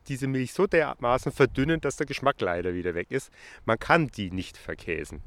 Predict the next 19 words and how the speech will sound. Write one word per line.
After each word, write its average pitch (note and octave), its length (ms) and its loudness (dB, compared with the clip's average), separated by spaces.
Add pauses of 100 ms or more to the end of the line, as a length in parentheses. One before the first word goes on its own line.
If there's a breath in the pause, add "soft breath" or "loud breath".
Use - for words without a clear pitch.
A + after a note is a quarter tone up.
(120)
Wir E2+ 140 -12
wissen C3+ 240 -2
aber A#2 180 4
aus G2 200 2
der G#2 100 -4
Archäologie, G2 680 -2 (400 loud breath)
dass - 180 -6
diese A#2+ 300 -4
Milch C3+ 420 2 (440 soft breath)
quasi A2+ 420 0 (100)
eingedickt D3 840 0
wurde D3 320 0
mit C#3 200 -2
Kräutern C#3 440 2
und A#2 240 -6
Salz, G#2 460 0 (260)
ähnlich D3 380 2
wie A2+ 80 -2
Maggi-Würfel, A2+ 840 2